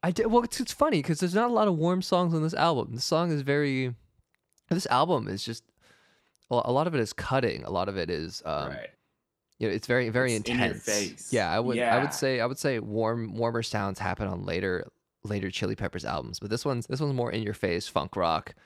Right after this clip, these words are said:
Speaker 1: funk metal.
Speaker 2: Yeah, I agree. I dig it. Uh, mention a music video.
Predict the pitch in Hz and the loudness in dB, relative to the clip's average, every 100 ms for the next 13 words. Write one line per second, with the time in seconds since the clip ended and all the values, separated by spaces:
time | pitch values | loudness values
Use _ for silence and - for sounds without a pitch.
0 | _ _ _ - 90 - 92 73 67 - | _ _ _ -4 -4 -2 -2 0 -2 -8
1 | _ _ _ _ _ _ _ _ _ - | _ _ _ _ _ _ _ _ _ -6
2 | 180 156 - _ _ _ _ _ _ _ | -4 -4 -8 _ _ _ _ _ _ _
3 | 113 104 98 92 - _ 120 110 95 95 | -6 -2 -2 -4 -6 _ -6 -2 0 0
4 | - - _ _ - - - - _ _ | -4 -8 _ _ -20 -20 -20 -20 _ _
5 | _ _ 104 104 101 101 98 117 127 135 | _ _ 0 4 4 4 2 0 0 -2
6 | 117 107 120 120 113 110 107 107 | -2 0 0 0 -2 -2 0 -2